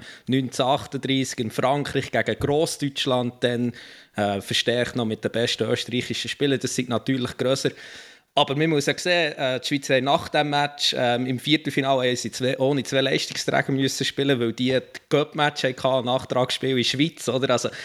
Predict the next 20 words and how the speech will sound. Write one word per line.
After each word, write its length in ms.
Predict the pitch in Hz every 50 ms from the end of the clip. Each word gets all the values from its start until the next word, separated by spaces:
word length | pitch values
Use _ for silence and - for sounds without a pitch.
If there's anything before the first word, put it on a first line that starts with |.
| - -
das 160 | - 139 -
zeigt 340 | - - 107 127 147 143 -
ja 60 | 135
schon, 220 | 127 - 123 113 104
dass 160 | 113 - -
sie 80 | 113
einfach 180 | 113 - - -
ganz 380 | - 123 110 123 123 117 - -
andere 360 | 113 117 127 127 127 117 117
Zeiten 380 | - - 143 143 143 - -
waren. 380 | 143 - - 147 139 127 120 113
Und 60 | 110 123
ich 40 |
meine, 220 | 117 120 117 117 123
jetzt 160 | 131 - -
der 80 | 127 120
Sieg 320 | - - 127 131 131 -
hier 240 | - 131 127 131 131 - - - - - - -
gegen 340 | - 131 117 - 123 123 120
ein 60 | 117